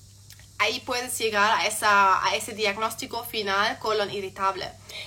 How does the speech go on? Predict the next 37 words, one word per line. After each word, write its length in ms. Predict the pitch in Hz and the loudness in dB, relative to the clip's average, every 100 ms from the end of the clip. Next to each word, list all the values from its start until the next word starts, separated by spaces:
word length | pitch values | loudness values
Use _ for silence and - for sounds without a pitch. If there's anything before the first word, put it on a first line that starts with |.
| - - | -16 -10
Y 140 | 262 | -8
cuando 320 | 262 262 302 339 | 0 0 0 -2
te 140 | 311 | -2
lo 140 | 285 | -2
dan, 500 | 214 214 269 247 285 415 - - - - - - - - - | -2 0 0 0 -6 -8 -12 -20 -20 -20 -20 -20 -20 -20 -2
la 160 | 240 262 | 2 2
verdad 380 | 254 240 302 | 2 0 -2
que 100 | - | -2
también 380 | 294 247 233 254 | -10 -10 -6 -8
te 100 | 294 | -8
puedes 280 | 285 226 269 | -6 -4 -4
quedar 260 | - 240 247 | -6 -6 -2
tranquilo 540 | 214 202 262 269 214 | -4 -4 -4 -4 -4
porque 260 | 208 208 220 | -6 -6 -6
no 240 | 233 285 | -6 -8
tienes 440 | - 254 262 311 330 - - | -6 -6 -4 -4 -6 -12 -2
nada 440 | 196 185 214 302 | 2 2 2 -2
físico, 720 | - 285 262 220 202 175 - - | -4 -4 -4 -6 -10 -12 -10 -4
que 180 | 254 | -2
es 180 | 202 - - | -2 -4 -10
bueno, 380 | 233 247 220 185 | -6 -4 -4 -6
te 100 | 202 | -4
lo 100 | 208 | -4
puedo 200 | 240 247 | -4 -6
decir, 280 | 254 - 247 | -6 -8 -8
es 240 | 220 277 - | -6 -6 -6
muy 180 | 247 269 | -8 -8
bueno, 280 | - 220 190 | -4 -4 -4
pero 160 | 214 208 | -4 -4
sigue 280 | 208 226 214 | -4 -6 -6
siendo 280 | 214 208 214 | -4 -4 -4
molesto, 520 | 226 277 294 - 185 | -4 -4 -6 -8 -8
lo 100 | 175 | -8
entiendo 420 | 175 196 214 208 | -8 -6 -6 -6
súper 260 | 202 208 196 | -8 -8 -4
bien. 240 | 202 190 - - - - - - - - - - | -4 -4 -10 -18 -16 -14 -14 -14 -16 -18 -20 -8
Pero, 520 | 339 339 330 349 - | -2 0 0 -2 -4